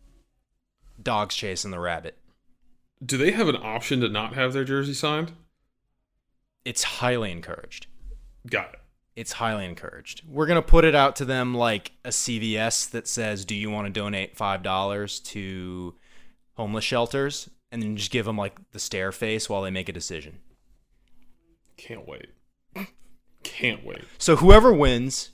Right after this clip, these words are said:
Speaker 1: be it Will, be it Mark, be it Zen and Tonic, we're gonna get them on the pod and, um, you know, have them thank us.
Speaker 2: Mm-hmm.
Speaker 1: Feels like a,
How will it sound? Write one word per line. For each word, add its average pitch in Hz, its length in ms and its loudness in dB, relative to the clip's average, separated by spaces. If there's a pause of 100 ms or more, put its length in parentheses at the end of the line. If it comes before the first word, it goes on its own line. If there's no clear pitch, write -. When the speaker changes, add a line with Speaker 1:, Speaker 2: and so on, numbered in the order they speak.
(240)
Speaker 1:
be 135 180 4
it 156 100 2
Will, 135 320 6
be 131 160 2
it 156 60 0
Mark, 120 540 0
be 120 180 0
it 104 120 -4
Zen 117 160 -4
and 107 120 -4
Tonic, 143 580 0 (1300)
we're 147 200 2
gonna 165 180 6
get 156 280 4
them 165 140 2
on 147 140 2
the 127 60 -4
pod 85 460 0 (800)
and, 107 480 -2
um, 104 560 -2 (480)
you 135 80 -12
know, 110 80 -6
have 110 200 -4
them 101 140 -8
thank 104 360 -6
us. - 320 -10 (480)
Speaker 2:
Mm-hmm. 123 460 -4 (340)
Speaker 1:
Feels 143 220 -2
like 127 100 0
a, - 80 -8